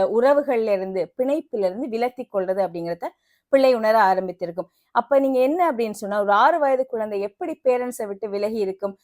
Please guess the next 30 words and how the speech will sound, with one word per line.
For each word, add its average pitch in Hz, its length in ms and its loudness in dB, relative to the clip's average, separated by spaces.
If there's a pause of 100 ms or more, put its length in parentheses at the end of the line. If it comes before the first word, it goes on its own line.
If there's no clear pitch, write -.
(120)
தனியா 262 280 0
போய் 233 220 0
ரூம்ல 233 240 -2
இருக்காது. 190 540 -4
அதே 214 340 -2
இடத்துல 247 440 -6
இருந்தால் 214 460 -2
கூட 190 180 -6
அவங்களோட 196 440 -2
கம்யூனிகேஷனை 220 760 -6
குறைத்து 190 340 -6
கொள்ளும். 175 280 -6 (320)
அவங்க 233 300 0
பேசுறதை 269 540 -2
எதிர்த்து 220 380 -6
பேசாது. 190 500 -2 (240)
நல்ல 339 260 -4
சாந்தமான 262 680 -2
பிள்ளையாக, 214 580 0
ஒபீடியன்டான 233 640 -2
பிள்ளையாக, 196 460 -2
சொல்ற 269 400 -2
எல்லாமே 269 480 -2
செய்யக்கூடிய 220 560 -6
குழந்தையா 190 520 -2
இருக்கும். 185 300 -6 (320)
ஏன்னா 233 240 -2
நம்ம 220 200 -4
எங்க 311 340 -4
சேலஞ்ச் 240 420 -2